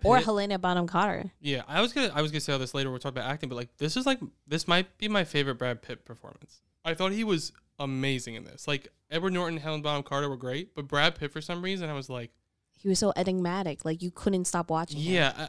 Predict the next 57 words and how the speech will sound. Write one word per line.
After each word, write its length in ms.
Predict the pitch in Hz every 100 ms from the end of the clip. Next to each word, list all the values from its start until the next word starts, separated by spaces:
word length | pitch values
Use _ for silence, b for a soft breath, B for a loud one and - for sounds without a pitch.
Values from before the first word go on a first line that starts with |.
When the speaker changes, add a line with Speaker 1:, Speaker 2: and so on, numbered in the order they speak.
| -
Speaker 2:
I, 80 | 151
I'm 100 | 147
trying 200 | 190 202
to 60 |
think 160 | 214 190
of, 60 | 175
an-, 80 | 151
'cause 180 | 165
it, 100 | 156
he 120 | 139 170
reminded 360 | 165 160 185
me 60 | 220
of 60 | 170
another 240 | 156 160
performance 600 | 151 - 135 147 147 131 135
that 60 |
I 20 | 131
was 100 | 131
like, 120 | 131
I 60 |
couldn't 320 | 127 - 139 135
stop 180 | 139 127
watching, 520 | 123 127 175 190 208 _ _ _
but, 120 | - 151
like, 160 | 147
it 60 | 151
was 140 | 143
just, 180 | 151 -
like, 200 | 143 135 - _
I 80 | 131
was 180 | 143 139
shocked. 420 | - 160 135 117
I 40 | 127
was 140 | 135
like, 120 | 139 127
"How 360 | 143 156 196
did 180 | 185 156
he," 400 | 131 156 151 151 _ _ -
but 340 | 147 147 -
back 200 | - 156 156
to 40 |
the 80 | 170
box 300 | 127 123 -
office, 380 | 151 170 165 - _ _ _
worldwide, 540 | 143 165 151 143 139 127
it 60 |
only 180 | 127 127
made 220 | 123 123
eighty, 380 | - 123 123 123
I 140 | - 135
mean, 160 | 139
a 40 | 127
hundred 320 | 131 131 117
million. 380 | 120 113 110 - _ _
And 80 | 139
the 40 | 147
production, 480 | 156 151 151 160